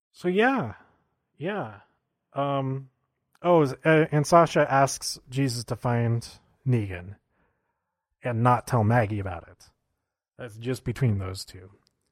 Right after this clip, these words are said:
Um, so that's gonna be important as well,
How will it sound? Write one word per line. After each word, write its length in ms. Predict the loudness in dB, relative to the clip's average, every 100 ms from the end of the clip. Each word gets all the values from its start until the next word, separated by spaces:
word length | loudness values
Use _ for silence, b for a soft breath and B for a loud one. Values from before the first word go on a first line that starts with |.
| _ -12
Um, 380 | -8 -6 -8 -6
so 180 | -4 0
that's 400 | 0 -2 -6 -10
gonna 220 | -8 -6
be 120 | -4
important 600 | -4 -4 -6 -6 -10 -16 -10
as 180 | -10 -8
well, 520 | -8 -8 -12 -20